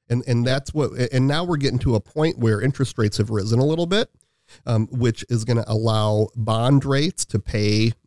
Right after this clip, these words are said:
uh, more respectable rates, more respectable returns,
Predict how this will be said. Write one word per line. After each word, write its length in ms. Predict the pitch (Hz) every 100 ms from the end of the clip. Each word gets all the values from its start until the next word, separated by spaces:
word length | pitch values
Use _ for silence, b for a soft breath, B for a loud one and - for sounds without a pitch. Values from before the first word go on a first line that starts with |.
| _
uh, 120 | 110 104
more 300 | 113 120 123
respectable 800 | 104 - - 160 - 123 120 110
rates, 600 | 98 95 120 - - - _ -
more 180 | 113 107
respectable 640 | 107 - 104 - 117 117
returns, 760 | 107 - 95 101 185 285 -